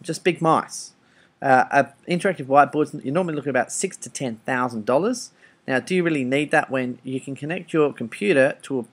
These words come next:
projector and just type on the screen rather than actually walking up in front of the board? Now, the reason why interactive whiteboards are so good is because they actually have lots of software. Now, this here is basically my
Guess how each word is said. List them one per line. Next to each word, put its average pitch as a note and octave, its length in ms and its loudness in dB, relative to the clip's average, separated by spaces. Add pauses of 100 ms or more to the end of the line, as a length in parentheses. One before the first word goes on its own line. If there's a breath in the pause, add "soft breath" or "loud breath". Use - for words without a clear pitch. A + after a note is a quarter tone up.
(300)
projector D#3 720 0 (680 loud breath)
and C#3 360 4 (160)
just C3 260 -4
type C3 260 2
on A#2+ 60 -4
the A2+ 80 -6
screen A2 420 -4 (440 soft breath)
rather A#2+ 200 4
than G#2+ 80 -2
actually A2+ 260 -6
walking G#2+ 220 -4
up - 120 -10
in G#2 60 -14
front G2+ 160 -8
of G#2 40 -10
the G#2+ 60 -10
board? C3+ 340 2 (400 loud breath)
Now, B2+ 160 0
the B2+ 160 -6
reason F#3+ 300 0
why G#3+ 200 -4 (240)
interactive C3 360 -4
whiteboards C3 420 -2
are A2 60 -10
so C4+ 300 -4
good A#2+ 340 -2 (280 soft breath)
is C#3+ 140 -8
because D#3+ 300 -4
they E3 80 -2
actually D3 220 -6
have C3+ 160 -6
lots - 200 -10
of C3 80 -8
software. C3 420 -4
Now, B2+ 140 -6
this G#3 300 -2
here G3+ 340 -2
is A#2+ 160 -8
basically A#2+ 360 -4
my G#2 280 -4